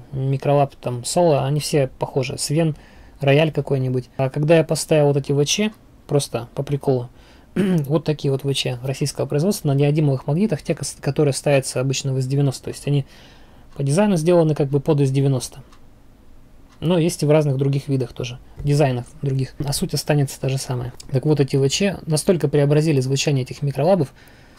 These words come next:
прошлой серии, если кто не видел, что я прям не мог поверить своим ушам. То есть, э, это было ошеломляюще, как они звучат. Но я в тот раз не стал сравнивать с чем-то.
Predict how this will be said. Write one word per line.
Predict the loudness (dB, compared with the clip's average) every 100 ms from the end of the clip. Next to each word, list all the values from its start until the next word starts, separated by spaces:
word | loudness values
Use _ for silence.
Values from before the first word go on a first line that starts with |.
| -12 0
прошлой | 0 2
серии, | 0 2 0
если | 0 -6
кто | -6
не | -2
видел, | 0 -2 -4 -10 -20 -20 -20 -20 -20 -14 -10
что | -4 2 4
я | 4 4
прям | 2 2 2 0 0
не |
мог | 2 0 2
поверить | 2 2 0
своим | 0 0
ушам. | 0 2 0
То | -2
есть, | -8 -8 -4
э, |
это | -2 -2 -2
было | 0 2 0
ошеломляюще, | 0 2 2 4 4 2 -2 -6 -10 -8
как | -4 -2
они | -2 -4 -8 -16 -20 -20 -6
звучат. | 0 0 0 -6 -10 -20 -20 -20 -20 -20 -20 -20 -20 -20 -20 -20 -6
Но | 0 2 4
я | 4 2 2
в | -6 -6
тот | 0 2
раз | 2 2
не |
стал | -2 2 2
сравнивать | 4 4 4 2 -2 -10 -18 -20 -20
с | -16
чем-то. | -8 -6 -6 -10